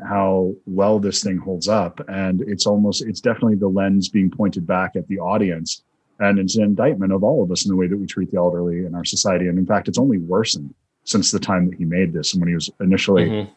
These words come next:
Speaker 1: bouncing around these ideas that were, which is so crazy. This isn't what, I don't know, his execution was original, but the orig-, <laughs> the, the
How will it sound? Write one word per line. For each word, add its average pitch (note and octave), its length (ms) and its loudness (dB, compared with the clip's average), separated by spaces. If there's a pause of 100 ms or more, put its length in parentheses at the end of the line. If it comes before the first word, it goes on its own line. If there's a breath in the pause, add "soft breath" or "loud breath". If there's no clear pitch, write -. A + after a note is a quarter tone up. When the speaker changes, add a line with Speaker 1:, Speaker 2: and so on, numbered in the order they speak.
(220)
Speaker 1:
bouncing A2+ 340 0
around G2+ 240 2
these F#2 160 0
ideas F#2+ 460 0
that F#2+ 240 0 (500)
were, G#2+ 180 0 (340)
which C3 140 -2
is B2 120 2
so D#3 100 2
crazy. A#2+ 400 0
This A2 460 -2
isn't A2+ 240 2
what, A2 260 0
I G#2+ 40 -2
don't G#2 100 2
know, G#2 220 -2 (680)
his C#3+ 220 0
execution A#2+ 540 0
was C#3 120 0
original, D3+ 400 0
but A#2+ 240 -2
the A2+ 120 0
orig-, A2 300 -2
<laughs> A2 40 -12
the, C3+ 360 0 (100)
the A2 380 2